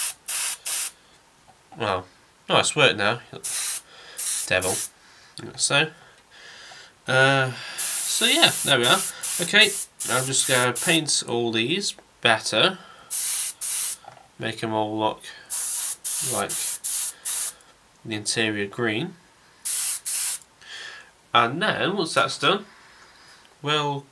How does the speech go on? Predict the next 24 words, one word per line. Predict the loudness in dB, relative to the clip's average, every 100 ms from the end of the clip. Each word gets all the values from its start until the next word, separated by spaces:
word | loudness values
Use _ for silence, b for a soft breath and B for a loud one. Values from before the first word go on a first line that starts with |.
| _
crack | -8 -2 0 2
on | 0
putting | 0 -4
it | -2
all | -4
together. | -6 -4 0 0 0 -4 _ B B B B B -12 B B B B B
Okay, | -10 -2 0
so | 0 -2
the, | 0 0 -2 -4
the | -2
wings | 2 2 0 -2
are | -2
still | -2 0 0 0
giving | -4 -2
me | -6 -6 B B B -16
dread, | -12 -10 2 4 4 2
they | -2
are, | -2 -2
I'll | -4 -4
tell | -2
you | 0
that, | 0 0
look. | -2 -6 B B B B B B B _ _ _
<sighs> | -12